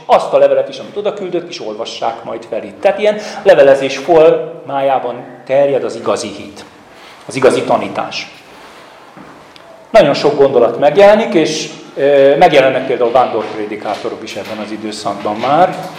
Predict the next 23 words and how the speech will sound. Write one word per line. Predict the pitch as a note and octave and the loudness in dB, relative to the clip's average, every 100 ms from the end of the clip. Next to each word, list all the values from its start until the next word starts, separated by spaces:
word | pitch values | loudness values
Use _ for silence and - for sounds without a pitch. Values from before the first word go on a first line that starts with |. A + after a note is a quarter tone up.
| - - - - - - - - - - - - - - - - - - - - - - | -14 -12 -12 -14 -16 -20 -20 -20 -20 -20 -20 -20 -20 -20 -20 -20 -20 -20 -20 -20 -20 -8
Jó | A#2+ B2 A#2+ | -2 -2 -2
kis, | A2+ G2+ - - - - - - - | -6 -6 -6 -6 -10 -16 -20 -20 -12
öncélúak | C3 C#3 C3+ B2 A2+ A2 G#2 - G#2+ | -6 -4 -2 -2 -2 0 -2 -4 -8
is. | F#2+ - - - - - - - - | -10 -8 -8 -8 -12 -16 -20 -20 -16
Utal-, | E3+ - C3 | -2 4 6
találunk | C3 C#3+ C3 B2 - | 8 8 6 2 -8
is | - | -12
utalást | C#3+ C#3 B2+ A#2+ - | 0 4 4 2 -4
is | B2 | -8
rá, | - B2 | -2 -2
meg | A#2+ | -2
a | A#2 | -4
későbbi | C3+ A#2 A#2+ A2+ A#2+ | -4 -4 -4 -6 -2
írásokban | B2 A#2+ - A#2+ A2+ | 2 2 2 -4 -4
már, | G#2+ A2 A2 - - - - - | 0 -2 -4 -12 -18 -18 -18 -6
ö, | G#2+ G#2+ G#2+ G#2 G#2 G2+ - - - | -2 0 -2 -2 -4 -6 -10 -16 -12
már | - A2 | 0 4
egészen | A#2+ A#2+ - A2+ G#2 | 4 2 -2 -6 -2
konkrét | B2+ A#2+ - - | 0 0 -4 -10
figyelmeztetéseket | A#2 A2+ G#2+ A2 G#2 A2+ - G#2 G#2+ A2 | -6 -2 0 -2 -6 -8 -8 -10 -10 -12
is | - - | -10 -6
velük | A2 G2+ | -6 -6
kapcsolatban. | - A#2+ - C#3+ D3+ D3+ F3 F#3 F3 - | 0 0 4 6 6 6 4 4 -2 -10